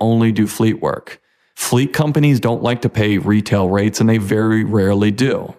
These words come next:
right? On the labor and parts side, they're gonna beat you up on that. But how did that fleet work sell their business to you, right? If you had a customer come in and say, "Hey,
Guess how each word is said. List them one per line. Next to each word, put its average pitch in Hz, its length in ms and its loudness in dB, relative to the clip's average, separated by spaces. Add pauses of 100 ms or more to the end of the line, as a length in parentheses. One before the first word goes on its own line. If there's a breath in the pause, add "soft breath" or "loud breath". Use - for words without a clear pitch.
right? - 360 -4
On 107 100 0
the 101 80 2
labor 107 400 0
and 135 240 0
parts 107 260 -4
side, 101 200 0
they're 113 80 0
gonna 107 180 0
beat 107 380 0
you 117 100 2
up 135 160 -4
on 90 160 -2
that. 67 300 -8 (220)
But 120 140 -2
how 135 140 -2
did 147 120 0
that 135 160 -2
fleet 139 220 -2
work 117 220 -2
sell 110 280 -2
their 110 100 2
business 104 460 -2
to 110 100 0
you, 117 380 0 (160)
right? 117 220 0
If 123 120 -2
you 175 100 2
had 226 100 0
a 151 40 -4
customer 131 480 -4
come 113 240 0
in 113 140 2
and 101 100 -2
say, 107 240 0
"Hey, 113 460 -2